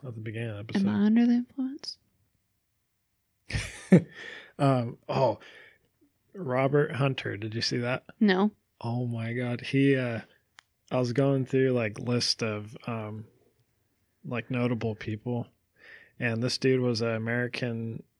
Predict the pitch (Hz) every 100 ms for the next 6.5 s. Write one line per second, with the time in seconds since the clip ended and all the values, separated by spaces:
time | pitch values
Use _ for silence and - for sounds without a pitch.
0 | - 110 104 104 107 - - 135 127 -
1 | 127 127 120 123 123 120 120 117 - 117
2 | 117 117 110 _ - 117 110 110 107 110
3 | 107 - _ _ - - _ _ _ _
4 | - 120 113 110 113 - 139 135 131 131
5 | 127 131 - _ _ _ - 127 113 -
6 | 131 120 113 123 113